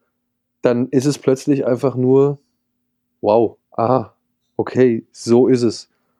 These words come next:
Und, und das, das, da fäll-, da fallen einem dann wirklich so echt diverse Schuppen von den Augen oder, oder gehen diverse, keine Ahnung, Fragezeichen im Kopf, werden in Luft aufgelöst, ohne dass man wirklich, glaub ich, alles verstanden hat oder dass man wirklich alles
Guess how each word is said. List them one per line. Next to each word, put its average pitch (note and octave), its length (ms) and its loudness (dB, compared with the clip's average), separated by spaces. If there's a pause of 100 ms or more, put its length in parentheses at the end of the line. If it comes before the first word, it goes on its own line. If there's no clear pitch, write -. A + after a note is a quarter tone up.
(240)
Und, A2 420 0
und G#2+ 500 -4 (720)
das, - 240 -2
das, - 240 -4
da A2 120 0
fäll-, A#2 300 0
da A#2 160 0
fallen A#2 260 0
einem A#2 200 -2
dann A2 340 -2
wirklich A2+ 340 -2
so A2 160 -2 (240)
echt - 240 -6 (300)
diverse A2+ 400 2
Schuppen D3+ 340 -4
von A2+ 180 -4
den A2 100 0
Augen A#2 360 2
oder, G#2 300 0
oder G#2+ 240 -2 (480)
gehen A#2+ 220 2
diverse, A2+ 880 2 (140)
keine A2 240 -2
Ahnung, A2+ 240 -2
Fragezeichen A2+ 760 0
im G2+ 120 -4
Kopf, - 520 -8
werden G#2+ 560 -2
in G#2+ 160 -6
Luft D3 280 -2
aufgelöst, G#2+ 720 -2 (880)
ohne D#3+ 240 4
dass C#3+ 140 4
man B2+ 140 2
wirklich, C3 200 0
glaub B2+ 140 2
ich, A2+ 120 -8
alles B2+ 200 0
verstanden A#2+ 480 -2
hat G2+ 140 -8
oder G#2 160 -4
dass G#2 120 -4
man A2 140 -2
wirklich A2 200 -4
alles A2 280 -4